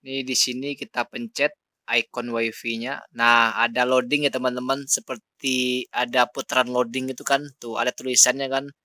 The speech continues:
lagi identifikasi gitu kan. Nah, ini ada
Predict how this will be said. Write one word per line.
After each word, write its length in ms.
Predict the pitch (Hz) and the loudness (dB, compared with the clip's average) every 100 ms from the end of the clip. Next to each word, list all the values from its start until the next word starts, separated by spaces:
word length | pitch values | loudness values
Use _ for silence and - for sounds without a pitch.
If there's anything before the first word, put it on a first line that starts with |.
| _ _ | _ _
lagi 480 | 127 127 123 135 143 | -4 -2 -2 -4 -2
identifikasi 1120 | 139 131 123 131 123 123 131 117 - 143 127 | 2 2 0 -4 -2 -2 2 6 8 6 0
gitu 80 | 117 | -2
kan. 240 | 120 123 120 _ _ _ | -2 -4 -6 _ _ _
Nah, 480 | - 117 113 110 107 | -6 0 2 2 2
ini 240 | 110 123 131 - _ - | 0 -4 -6 -10 _ -2
ada 160 | 123 | 0